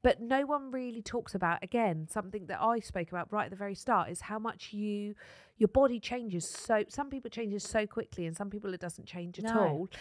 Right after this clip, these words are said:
Speaker 1: And I really struggled at the start of this one with how much my body changed so quick.
Speaker 2: Yeah.
Speaker 1: And I hated myself. I looked in the mirror and I used to be like, "Oh, gosh." But I would say, uh, one, what you're feeling is completely,
Speaker 2: Yeah.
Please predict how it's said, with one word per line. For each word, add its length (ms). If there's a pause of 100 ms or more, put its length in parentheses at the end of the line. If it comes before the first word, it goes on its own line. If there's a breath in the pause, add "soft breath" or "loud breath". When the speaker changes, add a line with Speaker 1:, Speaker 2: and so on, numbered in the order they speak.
(280 loud breath)
Speaker 1:
And 380 (100)
I 400
really 200
struggled 520
at 140
the 80
start 240
of 80
this 200
one 160
with 120
how 260
much 260
my 100
body 260
changed 360
so 200
quick. 520
Speaker 2:
Yeah. 360 (300)
Speaker 1:
And 120
I 40
hated 400
myself. 540
I 60
looked 220
in 40
the 60
mirror 220
and 60
I 60
used 140
to 60
be 80
like, 120
"Oh, 320 (140)
gosh." 360 (380 loud breath)
But 80
I 180
would 220
say, 480 (1700 soft breath)
uh, 60 (800 loud breath)
one, 580
what 260
you're 100
feeling 320
is 140
completely, 960
Speaker 2:
Yeah. 60